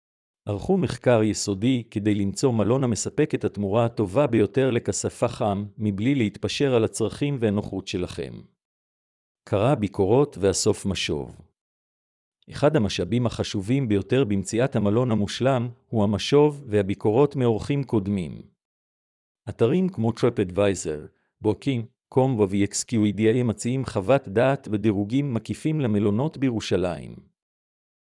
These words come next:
הקדישו את הזמן לקריאת ביקורות מרובות, תוך התמקדות בהיבטים שחשובים לכם, כמו ניקיון,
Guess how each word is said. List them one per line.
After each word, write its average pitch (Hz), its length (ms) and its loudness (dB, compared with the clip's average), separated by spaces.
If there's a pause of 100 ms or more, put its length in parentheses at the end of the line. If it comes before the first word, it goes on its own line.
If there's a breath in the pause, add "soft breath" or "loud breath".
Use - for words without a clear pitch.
(180)
הקדישו 107 500 2
את 170 100 2
הזמן 117 380 0
לקריאת 117 500 0
ביקורות 110 480 0
מרובות, 98 640 -2 (360)
תוך 143 240 2
התמקדות 107 560 -2
בהיבטים 104 580 0
שחשובים 123 640 -2
לכם, 76 360 -6 (540)
כמו 107 220 0
ניקיון, 98 640 0